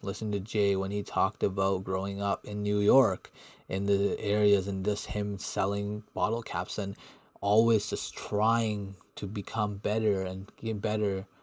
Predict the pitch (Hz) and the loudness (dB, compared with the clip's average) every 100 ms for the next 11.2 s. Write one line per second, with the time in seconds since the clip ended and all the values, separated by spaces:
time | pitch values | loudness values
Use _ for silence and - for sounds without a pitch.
0 | _ _ 104 104 110 117 113 - - 120 | _ _ -12 -8 -6 -4 -4 -2 -2 -2
1 | 104 - 95 101 107 104 107 104 101 - | -2 -6 -6 -2 0 2 2 4 2 0
2 | 110 98 98 95 98 - 98 95 95 98 | -10 -12 -8 -6 -6 -4 -4 -2 -2 -2
3 | 90 _ - _ - _ _ 90 - 98 | -4 _ -20 _ -20 _ _ -6 -4 -4
4 | 98 - 101 101 104 92 104 - - 104 | -4 -4 0 4 4 2 -2 -12 -12 -6
5 | 101 95 92 101 110 104 110 107 98 113 | -4 -2 -2 2 4 4 2 2 4 4
6 | 101 - - - 101 101 104 101 101 - | 4 2 -6 -12 -8 -6 -4 -4 -4 -6
7 | 117 110 101 - - 110 101 101 98 95 | -4 0 0 -2 -4 -4 -4 -4 -2 0
8 | 104 101 98 98 92 92 - - - 95 | 0 0 0 0 -2 -4 -10 -18 -8 -2
9 | 104 110 107 - 104 101 104 - - - | -2 -2 -6 -6 -6 -6 -6 -8 -8 -6
10 | 104 101 101 101 107 98 98 107 113 92 | -6 -2 -2 0 -2 -2 -4 0 0 -2
11 | 95 | -8